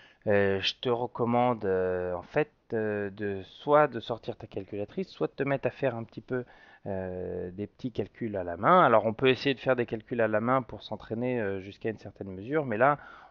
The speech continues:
on va arriver à des choses un petit peu grosses. Donc, euh, je te conseille de vérifier sur ta calculatrice que si on fait un tel calcul, on va obtenir un résultat à peu près égal à mille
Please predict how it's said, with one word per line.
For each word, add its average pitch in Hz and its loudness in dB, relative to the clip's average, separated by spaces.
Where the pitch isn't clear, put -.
on 98 -6
va 101 8
arriver 101 0
à 113 2
des 95 -6
choses 101 -8
un 92 -8
petit - -20
peu 95 -8
grosses. 117 2
Donc, 123 -2
euh, 107 -2
je - -8
te - -10
conseille 107 -4
de 135 0
vérifier 135 -2
sur 143 -6
ta 151 0
calculatrice 113 -2
que 151 -4
si 160 -4
on 160 0
fait 147 0
un 110 0
tel 127 0
calcul, 190 -4
on 170 6
va 123 2
obtenir 131 -2
un 113 -6
résultat 101 2
à 151 4
peu 143 -2
près - -2
égal 139 6
à 131 6
mille 139 -2